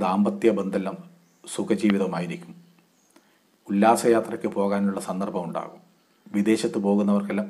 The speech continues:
അനുകൂലമാണ്. അത് അഞ്ചാം ഭാവാധിപനും കർമാധിപനുമാണ്. കർമ്മത്തിൽ വലിയ നേട്ടങ്ങൾ ഉണ്ടാകും. പുതിയ ജോലി തേടുന്നവർക്കെല്ലാം അനുകൂലമാണ്. വിദേശത്ത് പോകുന്നവർക്കെല്ലാം അനുകൂലമാണ്.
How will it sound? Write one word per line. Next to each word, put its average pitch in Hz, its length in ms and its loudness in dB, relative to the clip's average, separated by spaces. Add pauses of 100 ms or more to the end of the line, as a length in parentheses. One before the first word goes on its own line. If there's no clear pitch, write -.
അനുകൂലമാണ്. 90 460 -4 (100)
അത് 95 160 -2
അഞ്ചാം 110 380 0
ഭാവാധിപനും 104 580 4
കർമാധിപനുമാണ്. 92 680 -4 (680)
കർമ്മത്തിൽ 101 420 -2 (360)
വലിയ 104 240 4 (100)
നേട്ടങ്ങൾ 101 400 -2 (240)
ഉണ്ടാകും. 80 340 -6 (1300)
പുതിയ 107 260 4 (300)
ജോലി 110 240 8
തേടുന്നവർക്കെല്ലാം 107 600 2
അനുകൂലമാണ്. 98 440 0 (160)
വിദേശത്ത് 104 420 -2
പോകുന്നവർക്കെല്ലാം 104 680 -2 (200)
അനുകൂലമാണ്. 170 480 -6